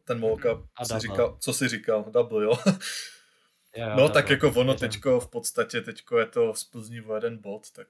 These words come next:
Speaker 1: eh, se Spartou o tři, no, tak jako to je v podstatě nic, že jo? Tak jako
Speaker 2: No, to je
Speaker 1: to s-,
Speaker 2: super.
Speaker 1: to fakt rozhodne, jako, a ten program teď fakt bude nabouchaný, protože,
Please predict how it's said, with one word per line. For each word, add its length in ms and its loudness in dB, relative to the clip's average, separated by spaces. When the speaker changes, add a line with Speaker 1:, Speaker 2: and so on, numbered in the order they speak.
Speaker 1:
eh, 260 -14
se 160 -2
Spartou 460 4
o 100 2
tři, 240 0
no, 140 2
tak 200 -2
jako 180 -10
to 80 -2
je 60 0
v 60 -8
podstatě 400 2
nic, 240 2
že 160 -6
jo? 100 -14
Tak 180 -10
jako 220 -2
Speaker 2:
No, 160 2
to 60 -8
je 40 -2
Speaker 1:
to 80 4
s-, 80 4
Speaker 2:
super. 300 -2
Speaker 1:
to 60 -2
fakt 260 6
rozhodne, 540 8
jako, 320 4
a 60 4
ten 260 6
program 420 6
teď 140 -2
fakt 160 -2
bude 120 4
nabouchaný, 580 0
protože, 560 0